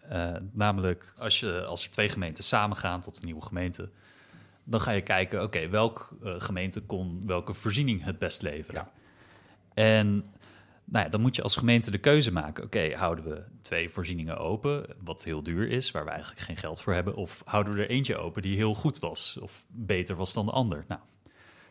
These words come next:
Speaker 1: dan blijft er één over. En zo maak je steeds van dit soort keuzes op allerlei voorzieningen, waardoor, ja, waardoor eigenlijk de schaal of de afstand steeds groter wordt, eh, om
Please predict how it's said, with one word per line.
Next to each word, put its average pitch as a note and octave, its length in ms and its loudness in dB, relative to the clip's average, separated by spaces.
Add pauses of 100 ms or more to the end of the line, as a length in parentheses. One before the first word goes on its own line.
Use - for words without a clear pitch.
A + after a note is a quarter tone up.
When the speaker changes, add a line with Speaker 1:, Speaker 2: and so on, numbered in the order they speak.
(120)
Speaker 1:
dan A#2+ 80 2
blijft B2+ 240 8
er G2 80 6
één F2+ 160 4
over. G2+ 440 6 (680)
En A2+ 380 4 (160)
zo - 180 4
maak A#2+ 180 4
je - 60 -4
steeds C#3+ 320 4
van G#2+ 140 -2
dit G#2 140 2
soort G2+ 160 -2
keuzes B2 400 2
op G#2 180 -6
allerlei A2 360 2
voorzieningen, A2 500 -2
waardoor, F#2+ 400 4 (120)
ja, G2 300 -4 (600)
waardoor G#2+ 540 0 (540)
eigenlijk A2+ 480 -2
de G#2 60 2
schaal A2+ 540 6 (460)
of A2 160 -6
de - 100 0
afstand F#2 500 2
steeds - 240 2
groter C3+ 380 2
wordt, E2 460 -4 (160)
eh, F#2 640 0
om G#2+ 380 2